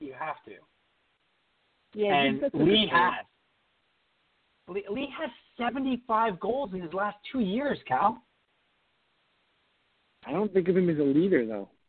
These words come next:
Speaker 2: I don't know why.
Speaker 1: I, I, I think the guys in that room do. I've heard that a lot, too. I've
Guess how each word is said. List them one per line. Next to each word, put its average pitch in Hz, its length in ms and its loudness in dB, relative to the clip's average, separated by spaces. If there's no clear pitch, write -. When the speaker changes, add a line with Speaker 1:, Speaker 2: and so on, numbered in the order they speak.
Speaker 2:
I 135 80 -4
don't 147 120 0
know 165 80 4
why. 143 380 4
Speaker 1:
I, 135 440 -8
I, 143 120 -10
I 143 60 -6
think 175 240 -4
the 151 60 -2
guys 156 360 4
in 160 80 0
that 147 160 2
room 147 300 0
do. 110 260 -2
I've 208 180 2
heard 247 240 4
that 185 140 2
a 151 40 -2
lot, 160 280 0
too. 160 200 -6
I've 123 140 -14